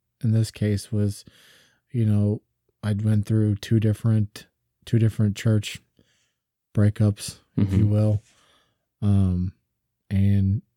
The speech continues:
Speaker 1: you know, shortly, shortly after, you know, high school was basically adrift. I didn't, I, I kinda, I put, I put my faith not in God, but in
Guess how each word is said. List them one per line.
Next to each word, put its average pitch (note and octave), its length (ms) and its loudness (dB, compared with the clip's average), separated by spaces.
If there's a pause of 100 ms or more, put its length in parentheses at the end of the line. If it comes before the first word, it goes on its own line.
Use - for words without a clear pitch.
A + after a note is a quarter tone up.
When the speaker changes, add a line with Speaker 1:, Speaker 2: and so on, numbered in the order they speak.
(120)
Speaker 1:
you A#2 100 0
know, G2 100 2
shortly, G#2 640 -2 (320)
shortly G2+ 400 -2
after, G2+ 560 -2 (760)
you A2+ 100 0
know, G#2 60 2
high G2+ 240 0
school G2+ 500 -2 (240)
was - 400 -4 (340)
basically G2+ 560 0
adrift. G2+ 600 0 (220)
I B2+ 100 -8
didn't, G2 420 2 (800)
I, G#2 300 -2
I G2 40 2
kinda, G#2 480 2
I G#2+ 40 -2
put, - 340 0 (180)
I A2+ 60 -2
put A#2+ 220 -2
my G#2 140 0
faith G#2+ 500 -2 (240)
not G#2+ 360 -2
in G#2 340 0
God, G2+ 440 0
but G#2+ 220 -2
in G3 400 2